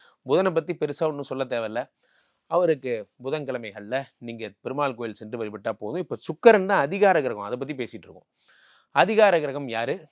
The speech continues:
சுக்கிரன். இந்த சுக்கிரனே ஐந்து பன்னிரெண்டு கோடியவனாக இருக்கிறார். மிதுன ராசிக்கு இருக்கிற மிகப்பெரிய சேலஞ்ச் என்னன்னா,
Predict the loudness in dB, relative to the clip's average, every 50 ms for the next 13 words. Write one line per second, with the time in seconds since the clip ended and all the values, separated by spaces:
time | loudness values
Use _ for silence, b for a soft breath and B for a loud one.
0 | _ _ _ _ -12 -12 -8 -4 -4 -4 -4 -4 _ _ _ _ _ _ _ _
1 | -6 -4 -2 -2 -2 -2 -4 -4 2 4 4 4 4 2 2 2 0 0 0 -2
2 | -2 0 0 0 2 2 4 4 2 2 2 0 0 0 0 -2 -2 -2 -4 -2
3 | 0 0 0 0 0 -2 0 2 4 4 6 6 4 4 2 -6 -8 -8 -6 -4
4 | -6 -2 4 6 6 6 10 10 8 10 8 6 4 4 4 4 2 0 -2 -4
5 | -4 -6 -8 -8 -6 -4 -4